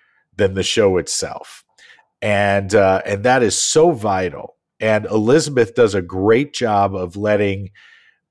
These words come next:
the whammy be the star, letting the contestants be the star, letting, you know, with, with Press Your Luck, you've got the benefit of drama, intrigue,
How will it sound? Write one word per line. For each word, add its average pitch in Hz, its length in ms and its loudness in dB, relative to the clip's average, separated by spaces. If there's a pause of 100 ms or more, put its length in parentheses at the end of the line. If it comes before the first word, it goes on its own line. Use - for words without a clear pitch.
(140)
the 90 120 -4
whammy 110 480 0
be 120 140 2
the 113 120 0
star, 107 580 0
letting 101 380 -2
the 92 100 -6
contestants 113 760 -4
be 110 160 -4
the 104 120 -4
star, 101 640 0
letting, 107 560 0
you 107 100 -8
know, 92 100 -2
with, 104 240 0
with 104 260 -4
Press 143 280 0
Your 117 80 -2
Luck, 127 340 2
you've 110 180 -4
got 117 240 0
the 92 60 -6
benefit 104 720 0
of 90 480 -2 (460)
drama, 101 560 0 (100)
intrigue, 120 800 -8